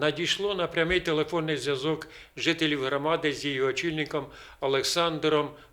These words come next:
Панютою чотирнадцятого грудня. Двоє із них стосувалося транспортних питань. Мешканка мікрорайону Карлик два просила налагодити транспортне сполучення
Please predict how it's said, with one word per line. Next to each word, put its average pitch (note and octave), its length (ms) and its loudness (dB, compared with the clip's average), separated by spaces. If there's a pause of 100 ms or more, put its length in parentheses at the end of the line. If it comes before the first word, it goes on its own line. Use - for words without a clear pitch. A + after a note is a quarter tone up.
Панютою G#2 800 -4 (380)
чотирнадцятого C3+ 840 -2
грудня. G2 340 -16 (840)
Двоє G#3 500 6
із D#3 180 4
них D3+ 220 6
стосувалося G3 720 6
транспортних D#3 760 4
питань. A2+ 420 -2 (420)
Мешканка E3+ 680 8
мікрорайону E3 760 8
Карлик D3+ 460 6
два A2 340 4 (400)
просила F#3+ 720 10
налагодити D#3+ 880 8
транспортне D#3 680 4
сполучення D#3 720 4